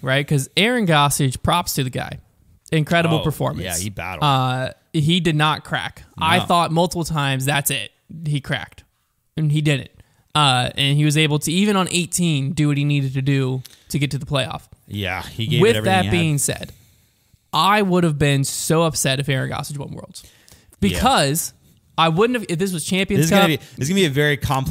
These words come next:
Speaker 1: That's
Speaker 2: take, but I'm gonna fight through it with you.
Speaker 1: If this was
Speaker 2: <laughs>
Speaker 1: Champions Cup, U S D G C, European Open,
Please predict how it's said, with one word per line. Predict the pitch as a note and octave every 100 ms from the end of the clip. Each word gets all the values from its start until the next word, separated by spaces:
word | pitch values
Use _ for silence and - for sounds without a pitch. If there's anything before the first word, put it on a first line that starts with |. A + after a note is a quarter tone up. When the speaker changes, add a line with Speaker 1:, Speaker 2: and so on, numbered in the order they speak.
| G#3+ B3
Speaker 1:
That's |
Speaker 2:
take, | D3 B2+ -
but |
I'm | A#2+
gonna | C3
fight | D#3 C3+ A#2+
through | C#3+ A#2+
it |
with | A2+ G#2+
you. | G#2+ B2+ F3
Speaker 1:
If | F3+
this | B3+
was | C4 G3+
Speaker 2:
<laughs> | F#3+
Speaker 1:
Champions | G3+ F#3+ A#3 A#3 G3+
Cup, | A3+ A3 A3 - - - G#3+ D3+
U | F3+
S | G#3 F#3
D | G#3+
G | G3+
C, | F#3 F#3 F#3 F3+ E3+ - _
European | D3 D#3 F#3+ G#3 F#3+ D#3+
Open, | D3 D3 C#3